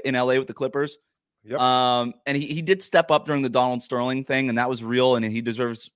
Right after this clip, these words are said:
Speaker 1: credit for that. But
Speaker 2: Absolutely.
Speaker 1: since then, it's been really iffy with getting along with the stars. So if you're not gonna be the star guy who's the star whisperer, and you're not gonna necessarily be the strongest X's and O's coach, we're not really sure what you're doing here. And I've lis-, I listened to on the Bill Simmons podcast too, and he loves to give himself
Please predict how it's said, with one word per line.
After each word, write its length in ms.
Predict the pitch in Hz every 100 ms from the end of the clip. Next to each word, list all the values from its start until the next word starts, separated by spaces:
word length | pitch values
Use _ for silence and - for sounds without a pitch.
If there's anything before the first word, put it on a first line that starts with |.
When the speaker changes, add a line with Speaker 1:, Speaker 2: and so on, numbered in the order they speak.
| 95
Speaker 1:
credit 260 | - 127 131
for 80 | 139
that. 260 | 135 135 _ _ _ _ -
But 200 | 131 127
Speaker 2:
Absolutely. 280 | 87 73 _ _ _ _ _ _ -
Speaker 1:
since 380 | - 349 - -
then, 280 | 135 190
it's 140 | 160 -
been 180 | 147 180
really 300 | 285 233 135
iffy 400 | 127 - 85 80 _ _ _ _ _ 147
with 260 | 139 127
getting 220 | 135 156
along 260 | 143 143 143
with 80 | 123
the 60 |
stars. 400 | 123 165 156 117
So 100 | 127
if 80 | 139
you're 80 | 147
not 220 | 170 240
gonna 120 | 214
be 80 | 190
the 100 | 156
star 360 | 139 - 151 151
guy 400 | 123 95 95 101 _ -
who's 140 | 131
the 100 | 123
star 240 | - 147 147
whisperer, 560 | 131 - 113 104 101 - _ _
and 140 | 143 147
you're 100 | 151
not 220 | 190 214
gonna 120 | 180
necessarily 280 | 170 165 165
be 100 | 151
the 40 |
strongest 360 | 139 156 147 147
X's 260 | 143 143
and 100 | 139 147
O's 160 | 160
coach, 340 | - 117 110 - _ _ _ _
we're 100 | 160
not 180 | 233 156
really 260 | 160 220 185
sure 280 | - 170
what 140 | 180 135
you're 100 | 143
doing 280 | 131 160 180
here. 320 | 185 202 202
And 140 | 156 151
I've 140 | 156
lis-, 160 | 190 -
I 80 | 156
listened 260 | 185 - 247
to 80 |
on 100 | 196
the 100 | 160
Bill 160 | 139 139
Simmons 340 | - 135 151
podcast 500 | - 120 117 117 117 -
too, 180 | 160
and 100 | 131
he 120 | 127 294
loves 300 | 139 139 -
to 100 | 120
give 140 | 120
himself 360 | 117 110 117